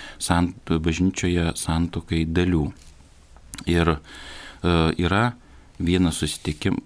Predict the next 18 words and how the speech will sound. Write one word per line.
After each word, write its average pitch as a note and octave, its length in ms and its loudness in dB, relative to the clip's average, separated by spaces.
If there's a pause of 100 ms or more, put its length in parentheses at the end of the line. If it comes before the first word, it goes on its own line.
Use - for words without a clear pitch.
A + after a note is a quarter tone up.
keli F#2 240 2
susitikimai F2 680 2
skirti, F2 520 -2
e, - 680 -4 (840)
klausimai B2 720 2 (100)
registruojantis F2 960 0
santuokai. E2+ 560 0
Tai, D#2+ 220 2 (800)
e, E2 200 2
pirma F2+ 360 4
jo F#2 180 4
dalis, E2+ 680 2
e, D#2+ 160 2
būna D#2+ 560 4 (920)
pradžioje, F2 560 2
dažniausiai D#2 800 0 (540)
prieš, D#2+ 460 0
e, D#2+ 120 2